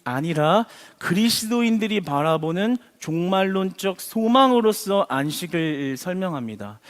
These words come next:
대부분의 사람들이 이 안식이라는 말을 떠올리면, 어, 죽고 나면 천국 가는 것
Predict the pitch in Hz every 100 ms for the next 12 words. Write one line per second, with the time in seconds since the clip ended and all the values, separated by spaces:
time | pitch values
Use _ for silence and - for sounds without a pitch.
0 | - - - 185 247 262 254 240 190 175
1 | 165 196 214 208 175 170 196 156 165 -
2 | 139 165 196 - 254 202 139 165 190 190
3 | 180 147 151 165 202 208 208 165 165 202
4 | 180 135 - - - 165 151 135 131 123
5 | 120 - - - - _ _ _ _ -
6 | 208 - 233 196 165 185 196 190 247 247
7 | 240 196 165 147 135